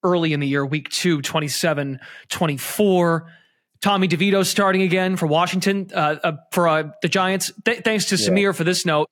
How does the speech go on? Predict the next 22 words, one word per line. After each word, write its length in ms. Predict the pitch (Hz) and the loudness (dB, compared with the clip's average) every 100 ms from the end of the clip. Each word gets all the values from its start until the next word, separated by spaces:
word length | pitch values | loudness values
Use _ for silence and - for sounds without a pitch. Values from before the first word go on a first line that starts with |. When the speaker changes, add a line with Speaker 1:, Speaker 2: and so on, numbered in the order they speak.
| - | -4
Speaker 1:
Uh, 100 | 165 165 - - - | -6 -8 -20 -8 -2
I 100 | 180 | 0
was 140 | 165 | 2
right. 320 | 202 180 170 | 2 0 -2
The 60 | 170 | -2
Giants, 640 | - 202 214 233 - - - _ _ _ | 0 0 0 0 -2 -4 -8 _ _ _
the 240 | 190 - - _ - | -4 -4 -8 _ -2
five 300 | 220 240 220 | 0 2 2
months 300 | 254 240 220 | 0 0 0
ago, 420 | 180 170 156 160 | 2 2 2 0
the 100 | 156 | -2
preseason 640 | - 220 208 226 220 220 | -2 0 0 0 0 0
line, 360 | 220 180 156 151 | 2 0 0 -2
the 60 | 151 | -2
Giants 520 | - 185 196 208 - | 0 0 0 -2 -2
were 60 | 156 | 0
one 200 | 165 208 | 0 0
and 100 | 196 | 0
a 60 | |
half 240 | 175 185 - | 0 -2 0
point 280 | 185 185 - | 0 0 0
favorites. 480 | 160 147 165 165 | 0 0 -2 -4